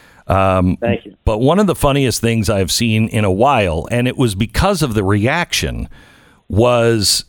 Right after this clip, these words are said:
Speaker 1: the, <laughs> was the post where you said Senator Hirono demands, uh, that Amy Coney Barrett be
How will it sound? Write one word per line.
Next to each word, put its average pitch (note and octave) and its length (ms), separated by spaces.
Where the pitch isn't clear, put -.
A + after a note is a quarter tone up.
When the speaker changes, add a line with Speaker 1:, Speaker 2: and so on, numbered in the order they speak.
Speaker 1:
the, A2 480
<laughs> - 260
was B2+ 280
the G#2+ 100
post C3+ 720
where B2 480
you B2 260
said B2 320
Senator E3 460
Hirono B2+ 480
demands, B2 680
uh, G2 440
that F#2+ 360
Amy D3 260
Coney B2 300
Barrett G2+ 560
be G#2+ 360